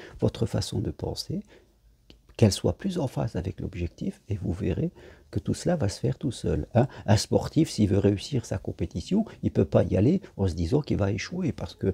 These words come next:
la pensée a un impact sur la tonicité du corps, sur les muscles, tout cela, et forcément, il sera tout de suite, euh, à cinquante pour cent de ses possibilités, il va échouer. Hein,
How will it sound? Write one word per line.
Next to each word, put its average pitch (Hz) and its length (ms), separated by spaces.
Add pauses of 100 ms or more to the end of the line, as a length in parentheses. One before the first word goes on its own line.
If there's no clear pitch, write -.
(460)
la 98 160
pensée 110 500
a 87 120
un 92 160
impact 104 480
sur 101 220
la 98 100
tonicité - 640
du 95 140
corps, 247 400
sur - 180
les - 120
muscles, - 540 (240)
tout - 100
cela, - 300 (200)
et 90 80
forcément, 135 760 (180)
il 95 160
sera 143 320
tout - 140
de - 60
suite, - 420 (400)
euh, 98 420
à 101 80
cinquante - 380
pour 113 180
cent 117 120
de - 60
ses - 160
possibilités, 92 960
il 110 140
va 107 200
échouer. - 460 (400)
Hein, 123 160